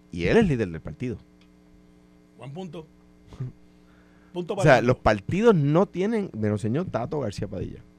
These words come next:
Speaker 1: los partidos no tienen vida propia sin la vida de sus líderes.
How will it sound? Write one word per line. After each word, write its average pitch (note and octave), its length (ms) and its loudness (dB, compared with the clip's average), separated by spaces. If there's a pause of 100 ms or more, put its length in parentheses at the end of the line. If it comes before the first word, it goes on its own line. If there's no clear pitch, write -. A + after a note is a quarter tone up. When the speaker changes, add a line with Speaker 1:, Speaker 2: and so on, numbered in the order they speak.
(200)
Speaker 1:
los - 140 -16
partidos D3 600 -4
no A2+ 200 -4
tienen A2+ 360 -4
vida G2+ 260 -2
propia D3+ 420 -6
sin F#2 280 -12
la E2+ 160 -8
vida B2 320 -8
de G#2+ 80 -8
sus C#2+ 260 -14
líderes. D2+ 440 -10